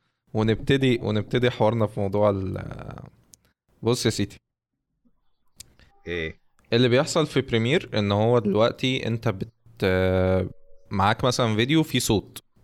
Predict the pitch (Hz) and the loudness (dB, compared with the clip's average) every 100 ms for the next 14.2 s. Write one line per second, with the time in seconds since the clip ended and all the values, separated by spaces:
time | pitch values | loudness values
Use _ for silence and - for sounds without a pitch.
0 | - 104 - 110 123 123 117 117 123 113 | -6 -4 -4 0 0 0 0 0 -2 0
1 | 117 123 117 - - 98 98 - 117 123 | 2 2 0 -4 -8 -8 -6 0 0 0
2 | - 113 113 110 104 98 - 107 104 - | -2 -2 0 0 0 -2 -2 -2 -4 -8
3 | _ _ _ _ _ _ _ _ - 104 | _ _ _ _ _ _ _ _ -4 -2
4 | 110 117 127 131 - 127 131 127 120 135 | 0 2 2 2 0 -2 -2 -2 0 0
5 | 156 156 151 120 123 139 135 123 - - | 2 2 0 2 2 2 0 -2 -2 -14
6 | - 110 - 131 - 123 127 123 120 120 | -10 -8 -4 -4 0 0 2 0 -2 -2
7 | 120 113 107 101 95 - - _ _ _ | -2 0 0 0 -2 -8 -14 _ _ _
8 | _ - 110 117 117 135 135 160 120 113 | _ -4 -2 0 2 0 0 -2 0 0
9 | 135 143 135 - 117 139 - 120 113 110 | 0 0 -2 0 2 2 0 -2 0 2
10 | 156 - _ _ _ _ _ _ 113 104 | 0 -4 _ _ _ _ _ _ -2 0
11 | 101 117 135 123 117 113 104 101 107 135 | 2 4 4 4 2 0 4 6 4 4
12 | 143 120 147 - 110 101 131 131 139 160 | 2 2 0 0 0 2 2 2 2 0
13 | 143 135 135 127 131 123 117 123 127 - | 0 0 0 0 0 0 0 0 0 0
14 | 98 92 | -2 -2